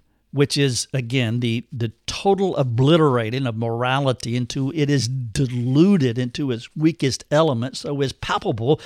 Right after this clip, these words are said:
to every possible person without offending anybody. That's relativism. That's ethical relativism. And, and one way that it has leaked into discipleship and counseling methodologies and later turning into a destructive torrent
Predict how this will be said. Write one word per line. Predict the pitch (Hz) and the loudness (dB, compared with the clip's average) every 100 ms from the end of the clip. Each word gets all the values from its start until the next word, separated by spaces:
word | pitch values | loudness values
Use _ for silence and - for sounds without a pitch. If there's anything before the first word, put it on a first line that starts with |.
| - - - | -16 -6 0
to | 151 | 2
every | 165 170 143 | 2 2 0
possible | - 165 226 170 147 | -4 -6 -6 -4 -6
person | - 143 139 147 139 | -2 -2 0 -2 -2
without | 139 151 143 | 0 2 2
offending | - 151 143 143 | 2 2 4 2
anybody. | - 165 151 123 120 98 92 - _ _ _ _ - | 4 4 4 2 -2 -4 -10 -20 _ _ _ _ -10
That's | 123 - | -6 0
relativism. | 147 165 143 127 117 113 101 | 4 4 2 0 0 -4 -6
That's | 120 113 - _ _ _ | -4 -4 -6 _ _ _
ethical | 143 156 247 170 127 - | 0 0 0 0 -2 -2
relativism. | 123 113 113 110 117 120 175 - - - - _ _ _ - | -4 -4 -4 -4 -2 0 -2 -4 -16 -20 -20 _ _ _ -6
And, | 165 - | -6 -2
and | 156 139 | -2 0
one | 151 226 180 | 0 -2 -2
way | 170 170 | -4 -4
that | 147 135 | -4 -4
it | 156 135 | -4 -2
has | 127 110 107 | -4 -4 -6
leaked | 135 160 - | -6 -6 -4
into | 139 139 - 135 | -2 -2 -2 -4
discipleship | 117 127 - 135 - 139 - 131 120 | -4 -6 -4 -4 -4 -6 -6 -6 -6
and | 104 123 | -8 -6
counseling | 135 139 - - 123 120 123 120 127 147 | -4 -4 -4 -4 -4 -2 -2 0 0 -2
methodologies | 147 139 151 202 139 107 131 127 | 0 2 2 2 0 -2 -2 -2
and | 110 | -2
later | 110 160 170 139 | -2 0 0 -2
turning | 147 143 143 135 | -2 -2 0 0
into | 127 117 131 | -2 -2 -2
a | 123 | -2
destructive | 117 - 82 - 135 - | -2 -4 -6 -4 -4 -4
torrent | - 220 196 - | -2 -2 0 -4